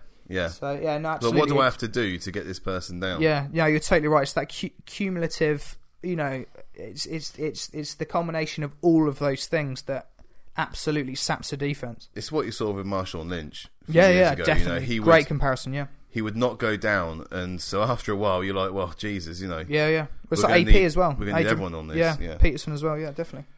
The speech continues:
Speaker 1: So, I mean, the Eagles did, did try their best. Uh, in the first quarter, they were throwing it. In the second quarter, they were running it. In the third quarter, they went no huddle. So they tried different ways of keeping the offense fresh,
Speaker 2: Yep.
Speaker 1: of,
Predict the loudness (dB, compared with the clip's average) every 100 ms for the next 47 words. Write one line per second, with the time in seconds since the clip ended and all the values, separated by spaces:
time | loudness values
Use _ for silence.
0 | _ 2 4 6 4 2 2 -2 0 0
1 | 0 -4 -4 -4 2 4 4 2 2 0
2 | -2 -8 -12 -18 -18 -6 -4 -2 -4 -8
3 | -10 -8 -6 -4 0 0 -2 0 2 2
4 | 2 0 0 0 0 2 0 -2 -4 -10
5 | -6 -2 -2 -4 -4 -2 2 2 2 0
6 | 0 0 -2 -4 -20 -12 -8 -6 -2 0
7 | 0 -2 -2 -2 -2 -2 0 0 0 -2
8 | -6 -14 _ -6 -4 0 0 0 -2 -4
9 | -2 0 0 -4 -8 -4 -2 2 0 0
10 | -2 -4 -6 -6 -4 -2 0 -4 -8 -2
11 | -2 -2 -6 -8 -6 -4 -2 -4 -10